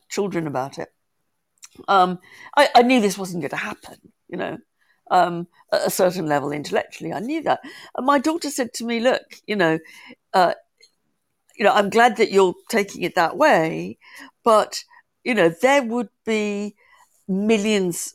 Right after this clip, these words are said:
of women in this country, largely ones that are younger and less confident than you, that would be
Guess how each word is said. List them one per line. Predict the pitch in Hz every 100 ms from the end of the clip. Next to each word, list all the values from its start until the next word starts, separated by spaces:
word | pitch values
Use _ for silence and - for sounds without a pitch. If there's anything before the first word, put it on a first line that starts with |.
| 190
of | 175
women | 180 160 151
in | 143
this | 143 -
country, | - - - - 143 143 143 - - - _
largely | - - - 359 330 262
ones | 220 208 190
that | - 190
are |
younger | 151 247 330 277 147
and | 151
less | 151
confident | - 294 381 - - 165 -
than | 151
you, | 147 127 92 113 113 _ _ - - _ -
that | 339 - -
would | 240 294 285 - -
be | 269 254 254